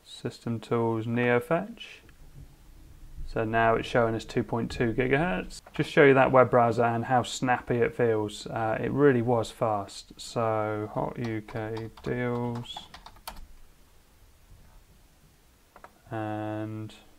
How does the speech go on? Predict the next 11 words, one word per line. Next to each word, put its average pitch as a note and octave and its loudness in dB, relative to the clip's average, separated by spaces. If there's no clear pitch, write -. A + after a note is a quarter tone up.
B A2+ -6
B B2 -8
C. C3 -2
Let's - -20
go C3 -10
back - -10
to A2+ -8
that, A2 -6
open A2+ -6
the A2 -8
page, A2 -8